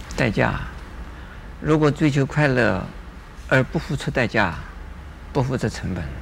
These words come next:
那个快乐就变成了欠债，<laughs> 等于是说，我要想去看一场电影，但是自己没有钱，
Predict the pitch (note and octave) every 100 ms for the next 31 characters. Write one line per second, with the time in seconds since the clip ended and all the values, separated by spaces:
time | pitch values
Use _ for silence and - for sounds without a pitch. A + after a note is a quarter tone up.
0 | - - - - - - - - - -
1 | - E3 C3 A2+ - C3 A2 G#2+ F#2 E2
2 | - - - - - - C3 B2 A2 -
3 | G2+ F#2+ E2+ E2 - - - - - -
4 | D3+ A#2+ D3 - - - - C#3 F2+ -
5 | - - - A#2+ B2 A#2+ C3 A#2+ B2 -
6 | - - - A2+ C#3 A#2 G#2+ A2 - A#2
7 | G#2 - - - - - - C3 A#2+ A2+
8 | G#2+ A#2+ G#2 E2+ E2+ F#2+ B2+ C#3 C#3+ -
9 | C#3+ E3 E3+ D#3+ - F2